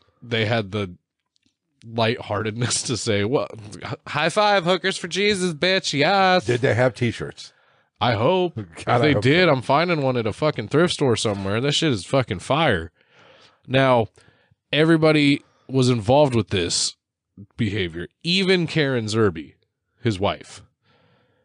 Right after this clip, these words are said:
Speaker 1: And the men were mostly tasked with using flirty fishing to bring in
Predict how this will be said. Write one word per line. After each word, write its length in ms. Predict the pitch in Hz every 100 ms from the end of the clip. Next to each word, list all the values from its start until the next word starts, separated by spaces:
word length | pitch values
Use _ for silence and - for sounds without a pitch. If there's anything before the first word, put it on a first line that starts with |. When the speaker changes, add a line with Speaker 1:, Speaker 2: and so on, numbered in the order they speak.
| _ -
Speaker 1:
And 160 | 120 120
the 60 |
men 380 | 113 135 139 135
were 180 | 127 120
mostly 720 | 120 147 190 - 175 165 139
tasked 540 | - 147 123 120 -
with 240 | 110 117 110
using 360 | 123 123 120 107
flirty 800 | - _ _ _ - 131 120
fishing 520 | 101 107 92 - 92 92
to 180 | 110
bring 320 | 95 110 113 110
in 540 | 107 107 98 92 92